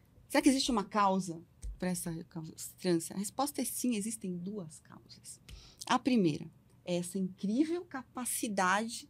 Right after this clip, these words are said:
de atração de investimentos que o Brasil representa, não obstante,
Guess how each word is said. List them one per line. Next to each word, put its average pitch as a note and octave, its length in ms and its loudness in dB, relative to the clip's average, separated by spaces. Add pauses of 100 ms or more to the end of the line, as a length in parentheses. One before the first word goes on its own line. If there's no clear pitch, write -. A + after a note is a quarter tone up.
(100)
de G3 100 -2
atração A3 560 -2
de A#3+ 140 -2
investimentos A3 1000 -4 (500)
que A#3 120 0
o A#3 60 2
Brasil A3 480 2
representa, G#3+ 640 -2
não F#3 220 4
obstante, A#3+ 920 -4